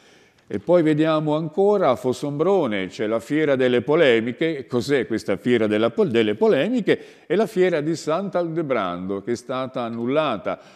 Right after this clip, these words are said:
dall'attuale amministrazione comunale per ragioni economiche. La questione è questa: si può creare un forte passivo per tentare di mantenere viva un'antica tradizione?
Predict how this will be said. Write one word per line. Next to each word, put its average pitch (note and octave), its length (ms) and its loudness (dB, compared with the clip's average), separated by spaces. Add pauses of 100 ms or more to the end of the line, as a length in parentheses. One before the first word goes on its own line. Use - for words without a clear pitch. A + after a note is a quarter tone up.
(160)
dall'attuale G#2 1120 -2
amministrazione A2 1040 -4
comunale D#3+ 540 -4
per A#2 180 0
ragioni D3 580 0
economiche. G#2 920 -2 (400)
La C#3+ 120 4
questione G#3 520 0
è C#3+ 80 0
questa: G2+ 580 0
si - 240 -2
può A#3 300 4
creare C#3 640 2
un C#3 160 -4
forte D3+ 440 0
passivo B2 680 0
per A2 200 -4
tentare B2 520 0
di A2+ 100 2
mantenere A2 580 -2
viva A#2 440 0
un'antica G2+ 720 -8
tradizione? A2+ 840 -4